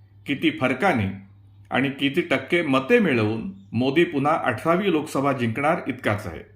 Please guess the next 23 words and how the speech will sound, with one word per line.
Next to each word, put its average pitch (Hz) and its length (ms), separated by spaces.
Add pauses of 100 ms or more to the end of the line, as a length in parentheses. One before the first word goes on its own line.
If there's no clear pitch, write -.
(920)
आणि 147 200
त्या 175 180
जागा 156 300
किती, 170 640
कशा 127 300
आणि 135 320
कुठून 165 480
मोदींच्या 156 500
पदरात 127 320
पडणार 131 500 (140)
याचे 120 320
विवेचन 156 520
आणि 127 160
भाकीत 110 440 (500)
या 135 100
पुस्तकातील 156 680 (120)
एकेका 147 400
प्रकरणात 131 520 (440)
भाऊ 135 260
तोरसेकर 123 480
यांनी 135 240
केलं 107 280
आहे. 87 360